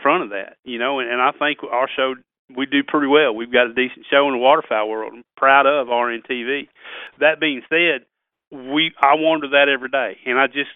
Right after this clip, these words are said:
not gonna get into 'em. While Jake was gone, I got a bunch of new T V numbers this past week, Friday afternoon. Um, we got to see some really good performance numbers. But there's a point in time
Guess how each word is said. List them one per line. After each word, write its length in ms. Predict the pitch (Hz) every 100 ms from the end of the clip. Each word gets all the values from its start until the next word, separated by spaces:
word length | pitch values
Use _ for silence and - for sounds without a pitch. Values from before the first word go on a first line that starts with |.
| _ _ _ _ _ -
not 220 | 123 -
gonna 140 | 127
get 140 | 120 127
into 240 | 143 127
'em. 320 | 120 117 113 _ _ _
While 180 | 120
Jake 300 | 117 135 135
was 120 | 123 117
gone, 280 | 139 139
I 60 | 117
got 160 | 123 123
a 40 |
bunch 240 | 123 131 -
of 80 |
new 160 | 120 131
T 200 | - 135
V 160 | 131 127
numbers 380 | 120 113 110 123
this 100 | - -
past 220 | 127 123 - _
week, 260 | 131 117 - -
Friday 340 | 139 135 135 135
afternoon. 480 | 131 - 110 107 - _ - - - _
Um, 420 | - 117 110 110 117
we 80 |
got 180 | 120 123
to 80 | - -
see 100 | 131 -
some 120 | 107 113
really 220 | 139 135
good 260 | 120 135 135
performance 480 | 120 156 185 131 -
numbers. 280 | 120 104 - _ _ _ _ _ _ _ _ _ _ _ _ _ _ _ _ _ _ _ _ _
But 140 | 151 -
there's 180 | 139
a 140 | 131 -
point 280 | 202 233 -
in 80 |
time 560 | - 180 214 143 113 113